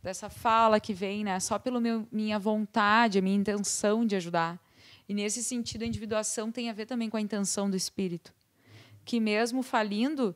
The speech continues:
ele continua, continua e vai se aperfeiçoando até conquistar aquilo que parecia milagre, entre aspas, porque há um Deus dentro dele. E, e a Joana fala, né?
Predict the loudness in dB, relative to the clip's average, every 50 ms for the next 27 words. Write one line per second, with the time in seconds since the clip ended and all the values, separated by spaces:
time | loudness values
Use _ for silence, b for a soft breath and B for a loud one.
0 | B B B B B -4 -2 -2 0 0 0 -2 -2 -4 -4 -4 -2 0 0 0
1 | 2 2 0 0 0 -2 0 2 4 6 6 6 6 4 2 0 0 -2 -2 -2
2 | -2 -2 -2 -2 -2 -2 -2 -2 -2 0 0 0 0 -2 -2 0 0 -2 0 0
3 | 0 -2 0 0 -2 0 2 0 0 0 0 -2 -2 -2 -2 -2 -2 0 0 0
4 | -2 -2 -2 0 2 4 4 6 4 4 2 0 -2 0 2 2 2 2 2 0
5 | -4 -6 -6 -8 -8 -12 b b b b b b b b b b b b -14 -6
6 | 0 2 2 2 2 2 2 2 2 2 0 -2 -6 -8 -8 -8 -6 -2 -2 -2
7 | -2 -2 -4 -8 _ _ _ _ b b b b b b b _ _ -14 -6 -4
8 | -2 0 0 0 0 0 0 -2 -2 -4 -6 -8 -14 _ -18 -10 -2 0 2 2
9 | 2 2 2 2 2 2 0 0 0 0 0 2 4 4 4 4 4 2 0